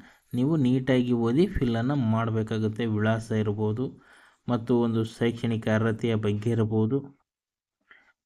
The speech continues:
ನೀವು ಕಾಲೇಜಿನ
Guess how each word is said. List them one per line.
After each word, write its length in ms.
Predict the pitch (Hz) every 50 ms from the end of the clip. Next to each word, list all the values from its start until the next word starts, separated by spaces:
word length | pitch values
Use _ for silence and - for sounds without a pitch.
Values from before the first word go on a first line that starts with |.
| _ _ _ _ _ _ _ _ _ _ _ _ _ _ _ _ _ _ _ _ _ _ _ _
ನೀವು 340 | - - 127 127 123 120 120 120 120 120 120 123 139 - - - - _ _ _ _
ಕಾಲೇಜಿನ 520 | 123 117 117 120 123 123 117 120 120 120